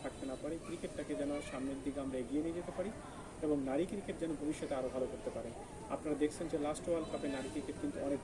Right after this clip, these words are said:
ভালো করতেছিল, যদিও ওরা ম্যাচ খুব ক্লোজ হেরে গেছে, হেরে যেতে পারে, but তারা ভালো করতেছিল। কিন্তু এই ধরনের ইম্প্যাক্ট যদি পড়ে, তাহলে নারী ক্রিকেটের বাবা মা, পরিবার, এলাকা এবং দেশের মানুষ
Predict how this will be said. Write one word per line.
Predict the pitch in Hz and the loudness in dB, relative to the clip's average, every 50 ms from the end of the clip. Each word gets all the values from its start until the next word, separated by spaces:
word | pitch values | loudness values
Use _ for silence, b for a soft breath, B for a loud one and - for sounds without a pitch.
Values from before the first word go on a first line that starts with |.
| - - | -2 -2
ভালো | 131 135 131 - | 0 0 0 0
করতেছিল, | 147 135 - 143 131 - 139 127 120 117 | -2 -2 0 -2 -2 0 0 -2 0 2
যদিও | 135 135 131 135 156 151 143 | 2 2 4 4 6 6 6
ওরা | 143 143 139 | 6 6 4
ম্যাচ | 139 135 135 135 135 - - - | 2 2 0 0 -2 -2 -4 -4
খুব | 165 - - - | -4 -4 0 4
ক্লোজ | 165 156 156 151 - | 4 4 4 4 2
হেরে | 143 135 131 | 2 2 2
গেছে, | 120 123 - - 156 - - - - - - - - - | 0 0 -2 -4 -4 -4 -4 -6 -6 -8 -8 -6 2 6
হেরে | 147 165 | 6 6
যেতে | 170 180 - - | 6 6 4 4
পারে, | 135 127 147 165 - - - - - - | 4 4 2 2 -2 -8 -8 -8 -4 2
but | - - - - | 2 2 4 4
তারা | - - 131 | 4 4 4
ভালো | - - - 135 131 - | 2 2 2 2 2 0
করতেছিল। | - - - - - - 120 117 - | -4 -4 -4 -4 -4 -4 -4 -4 0
কিন্তু | - 160 156 - - 208 - | 0 0 0 0 -2 -4 2
এই | 170 165 180 190 | 4 4 4 4
ধরনের | 175 180 185 185 180 | 2 2 2 4 4
ইম্প্যাক্ট | 170 151 147 - 185 180 185 180 - | 4 2 2 2 2 0 0 2 0
যদি | 170 156 147 - - | 0 0 0 0 0
পড়ে, | 123 123 143 170 - | 0 2 2 0 0
তাহলে | 156 143 135 143 139 143 143 | 0 -2 -2 0 0 0 0
নারী | 139 139 131 139 135 | 0 2 2 0 2
ক্রিকেটের | 135 147 - 143 135 131 120 | 0 0 -2 0 -2 0 0
বাবা | 120 127 139 143 143 139 | 2 2 4 2 2 2
মা, | 135 - - | 0 0 0
পরিবার, | 131 139 139 135 139 139 135 139 | 2 2 4 4 4 4 4 4
এলাকা | 139 131 135 131 - - 135 135 139 - - - - - 175 170 - - | 2 2 2 2 0 0 -2 -2 -2 -2 -4 -6 -4 -4 -2 -2 2 2
এবং | 151 151 170 147 120 | 6 6 6 6 6
দেশের | 151 147 - 214 196 | 4 2 4 2 2
মানুষ | 190 175 165 170 165 | 2 4 2 2 2